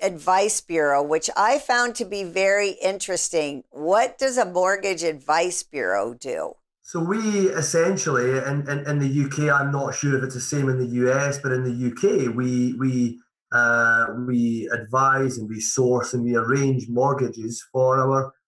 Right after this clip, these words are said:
Speaker 2: our clients. Uh, you know, we deal with everybody from people buying their first home to a remortgage client, perhaps an investment property or a holiday home, and we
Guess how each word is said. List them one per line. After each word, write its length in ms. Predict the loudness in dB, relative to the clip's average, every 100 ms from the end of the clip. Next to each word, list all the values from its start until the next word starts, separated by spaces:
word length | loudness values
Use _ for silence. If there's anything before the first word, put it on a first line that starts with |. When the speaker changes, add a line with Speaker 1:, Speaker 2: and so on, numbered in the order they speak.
| _ -2
Speaker 2:
our 200 | -2 0
clients. 600 | 0 2 0 -4 -12 -4 0
Uh, 600 | 2 0 0 -2 -4 -6 -10 _ _ _ _ _ _
you 80 | -10
know, 100 | -8
we 140 | -12 -6
deal 220 | -4 -4 -4
with 180 | -4 -6 _ -8
everybody 380 | -8 -8 -10 -14 -16 -10
from 240 | -8 -8 -12
people 200 | -14 -4
buying 240 | -2 -2 -2
their 100 | -6 -8
first 160 | -10 -4
home 460 | 0 2 0 -2 -6 _ _ _ -10
to 340 | -4 -2 -2 -2
a 40 | -2
remortgage 600 | 0 2 2 2 0 -4 -6
client, 420 | 0 2 0 -4
perhaps 360 | -2 -2 -2 -6
an 60 |
investment 640 | -8 -4 -2 0 -2 -8 -4
property 380 | -6 -2 -4 -4 -4
or 160 | -2
a 80 | -2
holiday 320 | 0 0 0
home, 240 | 2 2 2
and 100 | 0
we 240 | 0 0